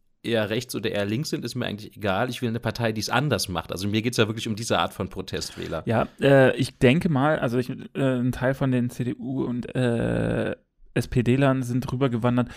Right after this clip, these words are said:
Speaker 2: weil es gibt einfach ganz viele Leute, die wählen einfach, wählen nach Zahlen sozusagen, also, äh,
Speaker 1: Mhm.
Speaker 2: die denken halt nicht großartig drüber nach, die, die haben gesagt, so, ich hab mich irgendwann mal auf F-, äh, S P D eingeschossen sozusagen, jetzt wähle ich die immer, ich hab immer C D U gewählt,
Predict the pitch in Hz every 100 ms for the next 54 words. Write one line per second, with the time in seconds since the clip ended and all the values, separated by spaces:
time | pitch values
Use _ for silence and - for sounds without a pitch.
0 | - - - 120 117 123 135 - 127 123
1 | - 117 - 123 120 117 117 113 110 117
2 | 127 120 120 - 110 - _ _ - 120
3 | - 127 131 127 117 - 120 131 147 143
4 | 139 135 127 131 135 135 117 117 - -
5 | 120 117 123 107 101 117 127 123 135 120
6 | 120 - 123 135 127 127 - 117 104 123
7 | 123 117 113 147 120 110 113 113 110 113
8 | - 113 - - - 120 120 131 127 120
9 | 120 127 - 131 - - - - 123 120
10 | 139 - - _ - 135 120 120 139 151
11 | 147 147 147 - 151 - 151 143 143 139
12 | 139 135 147 - - - 120 117 120 120
13 | - 143 156 160 - - - 123 123 123
14 | - 120 127 151 151 156 160